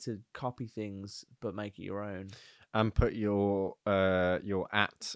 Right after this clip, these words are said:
Speaker 2: underneath,
Speaker 1: <laughs>
Speaker 2: even though it's coming from your account
Speaker 1: <laughs>
Speaker 2: with that at. It's just to confirm that this is from me. It's not from somebody else.
Speaker 1: Yeah.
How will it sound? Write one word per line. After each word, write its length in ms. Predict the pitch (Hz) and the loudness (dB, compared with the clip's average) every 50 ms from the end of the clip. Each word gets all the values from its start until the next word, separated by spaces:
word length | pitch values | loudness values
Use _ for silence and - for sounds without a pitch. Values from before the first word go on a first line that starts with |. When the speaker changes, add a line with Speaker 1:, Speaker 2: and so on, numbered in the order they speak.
| - 113 | -8 -6
Speaker 2:
underneath, 840 | 110 98 92 92 92 92 90 90 - - - - - - - - - | -4 -2 -2 -2 -2 -2 -4 -4 -6 -8 -10 -14 -18 -20 -20 -8 -4
Speaker 1:
<laughs> 40 | - | 0
Speaker 2:
even 140 | 117 110 | 2 2
though 60 | 107 104 | 2 2
it's 100 | 95 - | 0 -2
coming 280 | - - 110 104 98 92 | -2 -2 0 0 0 -2
from 200 | - - 98 98 | -4 -4 -2 0
your 220 | 98 95 95 92 | 0 0 0 0
account 400 | 85 - - 113 107 104 95 90 87 - - - - _ - | -2 -2 -2 -2 0 0 0 -2 -2 -4 -4 -6 -4 _ -6
Speaker 1:
<laughs> 280 | - - _ _ _ | -6 -6 _ _ _
Speaker 2:
with 260 | - 98 95 90 82 - | -8 -6 -6 -6 -4 0
that 220 | - 104 101 - - _ _ - | 2 2 2 2 -2 _ _ -2
at. 260 | 104 101 95 90 - _ - 539 - - - - _ _ _ | -2 0 -2 -2 -6 _ -14 -16 -16 -16 -18 -20 _ _ _
It's 100 | - - | -20 -14
just 220 | - - 107 - - | -10 -8 -8 -8 -8
to 60 | - | -10
confirm 460 | - 107 98 95 - 101 95 92 92 | -10 -10 -10 -8 -6 -6 -6 -6 -6
that 120 | 92 95 - - - - | -8 -10 -12 -14 -10 -8
this 200 | 101 92 - - | -8 -8 -6 -6
is 120 | 98 87 | -8 -8
from 240 | - - 95 92 90 | -8 -10 -8 -6 -4
me. 220 | 92 92 92 90 87 | -4 -4 -4 -4 -6
It's 160 | - - - - | -8 -12 -14 -14
not 180 | 95 - - | -14 -14 -16
from 160 | - - 92 92 | -16 -16 -14 -14
somebody 340 | - - - - - 101 101 | -14 -14 -14 -14 -14 -14 -14
else. 400 | 98 98 101 104 - - - - _ _ | -14 -14 -14 -14 -14 -14 -16 -16 _ _
Speaker 1:
Yeah. 520 | - 123 120 113 113 110 107 104 104 101 | -10 -6 -4 -2 -2 0 0 0 0 0